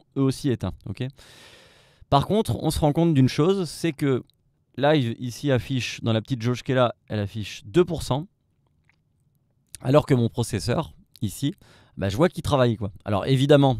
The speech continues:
il y a d'autres choses, parce que là je suis en train d'enregistrer avec O B S, j'ai d'autres choses qui me tournent sur mon ordi, donc il n'y a pas que ça. Mais en tout cas, on voit quand même qu'il y a une activité.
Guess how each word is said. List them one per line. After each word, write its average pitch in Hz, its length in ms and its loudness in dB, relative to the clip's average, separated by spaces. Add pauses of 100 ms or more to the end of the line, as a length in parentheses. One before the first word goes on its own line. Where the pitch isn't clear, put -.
(140)
il - 60 -16
y 104 60 -2
a 98 40 0
d'autres 110 200 0
choses, 156 360 -2
parce - 120 -20
que 110 80 -6
là 101 80 -2
je 101 60 -4
suis - 60 -8
en 104 60 -2
train 104 100 -6
d'enregistrer 104 300 -4
avec 98 100 -6
O 104 80 -4
B 101 60 -4
S, 123 380 0 (280)
j'ai - 140 -10
d'autres 107 180 -2
choses 127 140 0
qui 123 120 -6
me 107 60 -6
tournent 110 200 0
sur 104 160 -2
mon 104 120 4
ordi, 113 260 2
donc 135 200 2
il 135 40 2
n'y - 20 0
a 135 40 -4
pas 113 140 0
que - 60 -14
ça. 95 120 -6
Mais 110 80 -4
en 135 100 0
tout 135 120 -6
cas, 180 160 4
on 175 80 2
voit 143 160 0
quand 143 100 0
même 156 160 0
qu'il 131 100 -4
y 117 40 0
a - 0 -
une 113 100 2
activité. 120 460 0